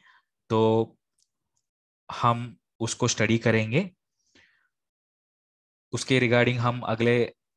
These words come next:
वेबिनार भी कंडक्ट करेंगे, ठीक है। ये हमारा एक स्मॉल इन्फॉर्मेशन सेशन है, मतलब इन्फॉर्मेटिव सेशन है। हमारा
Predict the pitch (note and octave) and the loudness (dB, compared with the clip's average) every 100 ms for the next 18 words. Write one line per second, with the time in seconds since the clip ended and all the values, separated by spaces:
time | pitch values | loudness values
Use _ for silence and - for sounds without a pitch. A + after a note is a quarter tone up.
0 | _ _ _ _ _ _ A2 A2 A#2 A#2 | _ _ _ _ _ _ -10 -6 -4 -4
1 | A#2 A2+ G#2+ A2 A#2 - A2 G#2+ G#2+ F3+ | -6 -8 -6 -4 -4 -4 -6 -4 -8 -10
2 | - _ _ _ _ _ _ - G#2 F#3 | -12 _ _ _ _ _ _ -10 -2 -2
3 | F#3 - _ - C3 B2+ C3 C3+ D3 C3 | -2 -6 _ 0 2 4 2 2 2 0
4 | - B2 B2 C#3 - _ _ _ _ _ | -4 -2 -2 -2 -6 _ _ _ _ _
5 | _ _ _ _ _ _ _ _ _ - | _ _ _ _ _ _ _ _ _ -10
6 | B2 - A#2+ B2 A#2+ C3 B2 - A2 B2 | -6 0 0 0 -2 -4 -6 -4 -4 -4
7 | A2+ D3+ G#3 - A2 G#2+ - - A2 A2+ | -4 -4 -6 -10 -6 -6 -8 -18 -8 -6
8 | A2+ A2+ A#2+ A#2 A2+ - B2 D3+ F#3 - | -2 -2 -2 -4 -4 -4 -4 -4 -6 -12
9 | - _ A2 A2+ A2+ A2+ A2 | -20 _ -4 2 4 4 2